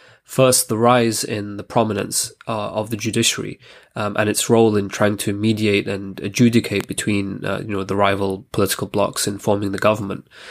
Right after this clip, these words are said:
And, you know, the Supreme Court has made a number of, um, really, uh, consequential decisions. Um, and then secondly, I would say, is the decision by both Halbusi and Barzani,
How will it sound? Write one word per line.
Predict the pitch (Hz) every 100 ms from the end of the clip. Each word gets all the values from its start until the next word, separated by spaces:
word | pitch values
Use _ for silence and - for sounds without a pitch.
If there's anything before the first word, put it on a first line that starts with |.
| - _
And, | 110 104 104 101
you | 104
know, |
the | 98
Supreme | 95 - - 113
Court | - 110 101
has | 98
made | 101 101 98
a | 98
number | 104 101 101
of, | 95 -
um, | 101 98 101
really, | 104 101 95 -
uh, | - 101 95
consequential | - 107 - - 104 101 101
decisions. | 101 - 107 101 104 - - - - - _ -
Um, | 120 113 107 -
and | 117
then | 127
secondly, | - 156 - 135
I | 120
would | 113 107
say, | - 110 104 104
is | 90 90 104 101 -
the | 107 101
decision | 98 - - 113 113 101
by | 104 98 98
both | - 101 92
Halbusi | - 104 110 110 - 104 104
and | 104 101
Barzani, | 98 101 107 101 101